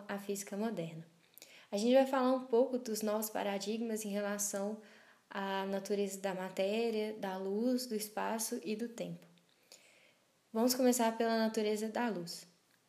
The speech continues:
Max Planck, que depois ele vai ser considerado um dos pais da física quântica, ele não conseguia explicar com a física clássica a radiação do corpo negro, que depois quem tiver dúvida,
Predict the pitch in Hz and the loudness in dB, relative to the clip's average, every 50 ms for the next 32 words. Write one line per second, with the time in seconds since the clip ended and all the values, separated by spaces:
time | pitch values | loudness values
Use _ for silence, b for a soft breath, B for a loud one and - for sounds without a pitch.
0 | _ _ _ _ _ _ _ _ _ _ _ _ _ - 233 247 294 339 339 - | _ _ _ _ _ _ _ _ _ _ _ _ _ -2 2 2 4 2 2 -2
1 | - - - 220 220 233 262 254 254 - - - - - _ _ _ _ _ _ | -4 -4 0 2 4 4 4 4 2 0 -6 -14 -18 -20 _ _ _ _ _ _
2 | _ - - - 208 196 190 190 - 190 190 202 190 190 190 190 180 - 196 202 | _ -10 -8 -4 -2 -2 -2 0 0 0 2 2 0 0 -2 -4 -2 -2 -4 -4
3 | - 196 185 180 - - 190 190 190 190 180 180 185 180 - - - - 214 226 | -4 -6 -6 -6 -6 -4 -2 -4 -2 -2 -2 -2 -2 -4 -6 -8 -4 -2 2 2
4 | 247 247 226 - - - 196 190 190 190 190 - 190 175 170 - 185 185 - - | 4 2 2 0 -2 -2 0 0 0 0 -2 -2 -2 -2 -4 -6 -8 -8 -8 -8
5 | 185 175 175 - 196 214 240 233 226 - - - - 190 B B B B B B | -8 -10 -4 -2 0 0 0 -2 -4 -6 -10 -12 -16 -20 B B B B B B
6 | B B B 202 220 226 247 254 262 277 277 285 285 277 - 285 233 220 226 254 | B B B 2 4 6 8 8 8 8 8 6 6 4 2 0 -2 2 2 4
7 | 262 269 254 254 - - 247 240 - - 202 190 180 175 175 - - 196 190 175 | 4 4 2 2 0 -2 -4 -4 -2 -2 -2 -2 -2 -4 -6 -4 -2 -2 -2 -2
8 | 175 - 254 247 240 - - 185 175 - - 185 202 226 247 247 - - - - | -2 0 0 0 0 0 -2 -2 -2 -2 -2 0 0 2 0 0 -2 -6 -8 -10
9 | 185 190 - - - 196 185 190 202 202 202 202 208 208 208 202 - 202 202 202 | -10 -10 -12 -8 -6 -6 -2 0 2 2 2 2 2 2 2 2 0 0 0 0
10 | 202 214 - - 202 196 - - 240 220 180 175 175 - - - - B B B | -2 -2 0 -2 -2 0 0 0 2 2 2 0 -2 -6 -12 -18 -20 B B B
11 | B B B B B B B B B _ _ _ _ _ - - 208 202 196 196 | B B B B B B B B B _ _ _ _ _ -6 -4 -2 -2 -2 -2
12 | 196 - - - 185 180 - 185 180 180 - - - 180 180 180 180 180 - - | -4 -6 -8 -6 -6 -4 -2 -2 -2 -2 -4 -6 -6 -6 -6 -6 -6 -8 -12 -16
13 | - - _ _ _ _ - - 180 180 175 175 175 175 180 180 196 190 196 190 | -20 -20 _ _ _ _ -8 -4 0 0 0 0 0 -2 -4 -6 -4 -4 -4 -4
14 | 196 | -4